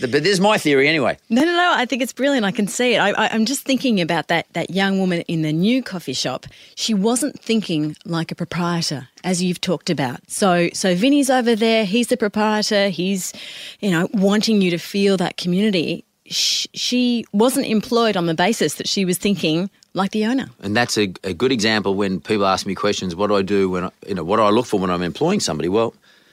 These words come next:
Speaker 1: man, it's this, uh, sense of proprietorship. <laughs> A proprietor, but by the way, if you're the owner of the co-, coffee shop,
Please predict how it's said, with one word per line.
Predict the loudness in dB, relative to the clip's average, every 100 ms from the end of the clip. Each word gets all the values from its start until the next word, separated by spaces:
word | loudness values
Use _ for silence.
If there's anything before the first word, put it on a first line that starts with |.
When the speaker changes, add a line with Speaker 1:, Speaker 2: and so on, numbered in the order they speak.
| _ _
Speaker 1:
man, | -2 0
it's | 0 0
this, | 0 2
uh, | 2 2
sense | 0 -2 -4
of | -6
proprietorship. | -2 0 0 -2 -8 -10 -20 -10
<laughs> | -10 -10 -20 -14 -4
A | -2
proprietor, | 0 0 4 4 4 2 0 -2 -6 -6
but | -2
by | 2 4
the |
way, | 4 2
if | 2
you're | 2
the | 2
owner | 2
of | 0
the |
co-, | -2 -2
coffee | -2 -2
shop, | -2 -4